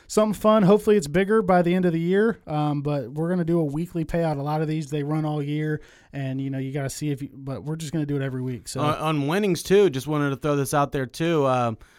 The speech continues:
Speaker 2: Drew and I have talked about this, and we're gonna have some more,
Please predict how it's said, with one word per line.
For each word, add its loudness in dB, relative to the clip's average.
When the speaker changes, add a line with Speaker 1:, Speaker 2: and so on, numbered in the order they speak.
Speaker 2:
Drew 0
and 2
I 0
have -4
talked 0
about -2
this, -2
and -2
we're -8
gonna -4
have -4
some -8
more, -4